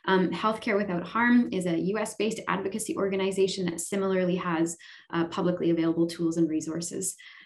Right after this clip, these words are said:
Um, that may be something that we're able to offer eventually through Cascades, more on the clinical delivery side than the infrastructure side, but in terms of how to tailor the, a practice to be optimally resource efficient and low carbon and sustainable.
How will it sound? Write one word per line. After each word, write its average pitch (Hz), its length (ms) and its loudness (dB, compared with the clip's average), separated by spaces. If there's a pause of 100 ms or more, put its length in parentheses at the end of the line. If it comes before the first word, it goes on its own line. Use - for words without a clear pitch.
(160)
Um, - 380 2 (240)
that - 180 -2
may 202 140 2
be 208 140 0
something 202 340 -2
that 180 140 0
we're 180 80 -2
able 180 220 0
to - 80 -4
offer 175 300 0
eventually 208 480 0
through 190 200 -2
Cascades, 202 720 -2 (600)
more 208 240 4
on 185 160 4
the 175 80 4
clinical 180 400 0
delivery 190 500 2
side 220 500 2 (200)
than 185 220 2
the 185 100 0
infrastructure 185 760 -2
side, 185 420 2
but 185 140 2
in 180 120 2
terms 175 320 -2
of 170 80 -2
how 165 220 -4
to 165 220 0 (300)
tailor 190 400 4
the, 170 240 0
a 180 80 0
practice 180 720 0
to 190 120 -2
be 170 140 0
optimally 170 560 2
resource 170 400 2
efficient 170 380 -6
and 160 100 0
low 156 140 -4
carbon 151 380 -12
and 170 140 -8
sustainable. - 680 -12